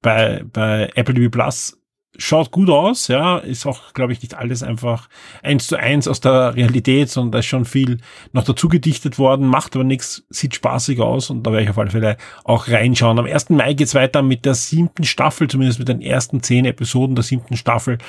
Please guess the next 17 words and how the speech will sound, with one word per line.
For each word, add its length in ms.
von 200
seal 380
Team 360
bei 200
Paramount 600
Plus 380
und 400
auch 360
The 60
Four 460
Seasons 800
bei 80
einer 200
neuen 260
Miniserie 500
bei 120
Netflix 760